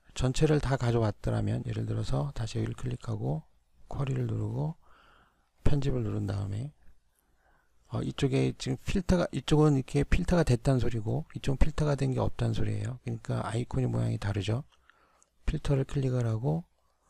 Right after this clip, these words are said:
자, 모드 검색을 누르게 되면 다시 갖고 와볼게요. 그럼 다 있죠?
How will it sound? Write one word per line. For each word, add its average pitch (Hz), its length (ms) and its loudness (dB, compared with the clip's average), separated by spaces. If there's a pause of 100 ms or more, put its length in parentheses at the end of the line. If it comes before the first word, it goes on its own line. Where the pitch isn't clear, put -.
(300)
자, 107 160 -4
모드 131 320 6
검색을 123 440 2
누르게 107 300 -2
되면 120 400 0 (760)
다시 120 220 -4
갖고 110 260 -4
와볼게요. 110 440 -2 (840)
그럼 117 220 -6
다 - 160 -2
있죠? 156 380 -2